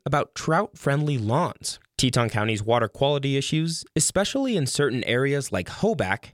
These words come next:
have been well documented, and many of the largest perpetrators of local problems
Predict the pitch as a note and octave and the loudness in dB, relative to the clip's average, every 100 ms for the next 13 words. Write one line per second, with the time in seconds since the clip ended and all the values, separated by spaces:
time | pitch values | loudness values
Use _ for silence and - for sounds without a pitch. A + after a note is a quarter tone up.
0 | - D3+ C3 C#3+ G#2+ A#2+ F3+ D#3+ A#2+ A2+ | -2 -2 0 -2 0 0 0 0 -2 -2
1 | A2 F2 F2 D#2+ - - _ C3 B2 C#3 | -2 -4 -4 -6 -8 -18 _ -2 0 0
2 | D#3+ C#3+ B2 A#2 A2 D3+ G3+ F#3+ - G#2 | 0 -2 -2 -2 0 0 0 -4 -4 -6
3 | F#2 - G2+ F2+ F#2+ G2 G2 G2 - E3 | -4 -4 -2 0 0 -2 0 -2 0 -6
4 | - C#3+ E3 F#3 F#3+ - | 0 0 2 0 -2 -8